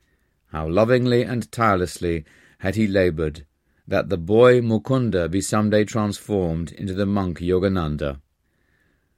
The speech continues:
I joyfully sang a few verses from the long Sanskrit chant of Lord Shankara.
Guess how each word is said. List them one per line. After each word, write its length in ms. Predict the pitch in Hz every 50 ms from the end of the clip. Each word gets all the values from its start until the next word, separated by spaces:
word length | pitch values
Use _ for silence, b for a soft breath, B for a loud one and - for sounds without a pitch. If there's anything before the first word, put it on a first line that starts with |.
| _ _
I 300 | - 101 113 120 123 127
joyfully 480 | 113 117 120 120 117 117 117 110 110 110
sang 400 | - - 107 92 92 98 98 92
a 60 | 87
few 280 | - - 117 117 107
verses 500 | 98 98 90 85 78 - - 85 80 73
from 140 | - - 90
the 100 | 87 90
long 380 | 90 95 98 98 101 101 104 104
Sanskrit 640 | - - 98 95 95 95 90 - - 101 90 - -
chant 440 | - - 98 80 76 73 73 - b b b b b b b b b
of 160 | 92 90 87
Lord 300 | 98 101 95 98 101 95
Shankara. 760 | - - - 104 98 95 92 - 92 87 82 82 80 78 76